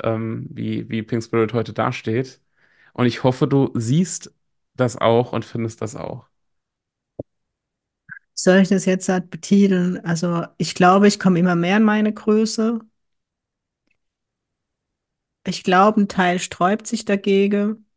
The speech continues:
Speaker 2: weil es halt Druck macht.
Speaker 1: Mhm.
Speaker 2: Und ich glaube, es tut mir gut, meine ganze Größe nicht zu sehen.
Speaker 1: Ja, spannende Perspektive.
Speaker 2: Komischer Satz, gell? Aber es
Speaker 1: Ja.
Speaker 2: lässt mich die Annette aus Ziegelhausen, also ich komme ja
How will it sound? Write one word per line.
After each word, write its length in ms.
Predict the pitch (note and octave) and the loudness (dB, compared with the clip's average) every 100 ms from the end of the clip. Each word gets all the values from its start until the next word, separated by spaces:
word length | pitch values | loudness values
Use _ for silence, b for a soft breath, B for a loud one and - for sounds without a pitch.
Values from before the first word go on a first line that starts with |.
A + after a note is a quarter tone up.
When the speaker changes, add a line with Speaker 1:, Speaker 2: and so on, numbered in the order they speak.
| _ _ _ _ _ _ _ _ _ _ | _ _ _ _ _ _ _ _ _ _
Speaker 2:
weil 180 | F#3 F#3 | 0 0
es 100 | F3+ | 0
halt 140 | E3 E3 | -2 -4
Druck 340 | - A#3 A#3 | 2 2 2
macht. 560 | B3 A#3+ C4 - - _ _ _ _ _ | 0 2 0 -6 -20 _ _ _ _ _
Speaker 1:
Mhm. 500 | A#2+ A#2 A2+ B2 C3 - _ _ _ - | -2 0 0 -2 -6 -14 _ _ _ -4
Speaker 2:
Und 120 | G3 | -2
ich 140 | F#3+ | -2
glaube, 840 | - F3 E3+ F#3+ G#3 G#3+ G#3 A3 - _ - | -2 0 2 4 2 2 2 -2 -6 _ -8
es 160 | F#3 | -8
tut 280 | - G#3+ G#3 | -2 -2 0
mir 120 | F#3 | -2
gut, 380 | F#3 F3+ F3+ F3+ | 0 0 0 0
meine 260 | F3 E3+ E3+ | -2 -2 -2
ganze 360 | D#3+ D#3+ F3 E3 | -2 -4 -4 -8
Größe 440 | - E3+ F3 F3 | -4 -2 -2 -2
nicht 200 | E3 D#3+ | -2 -4
zu 120 | - | -4
sehen. 560 | E3 E3 D#3+ D#3+ E3 D#3+ _ _ _ _ _ _ _ _ _ _ _ _ _ _ _ _ _ _ _ _ _ - | -4 -2 0 0 -2 -8 _ _ _ _ _ _ _ _ _ _ _ _ _ _ _ _ _ _ _ _ _ -4
Speaker 1:
Ja, 140 | A#2+ B2 | -2 -2
spannende 340 | - A#2+ B2 | -2 -2 -2
Perspektive. 460 | B2 A#2+ A3 G#3 G#3 | -2 4 6 8 8
Speaker 2:
Komischer 140 | G3+ | 6
Satz, 460 | - F#3+ F#3+ - - | 4 4 2 0 -2
gell? 300 | F3+ G3 A3 | -2 0 -2
Aber 460 | E3 F3 F#3+ F#3+ B2 | -2 -2 0 0 0
es 180 | B2 | 0
Speaker 1:
Ja. 0 | |
Speaker 2:
lässt 280 | D#3 F#3+ F#3 | 0 0 0
mich 160 | G3 F#3+ | -2 -2
die 160 | G3 F3 | 0 0
Annette 400 | F3 F3 F#3 D#3+ | 0 -2 -2 -2
aus 220 | F#3+ - | -2 -4
Ziegelhausen, 640 | - G3 G3+ F#3+ G3 G3+ F3 | -4 0 0 2 0 0 -2
also 140 | E3+ | -4
ich 140 | D#3+ | -4
komme 200 | - F#3 | -2 0
ja 60 | E3+ | 0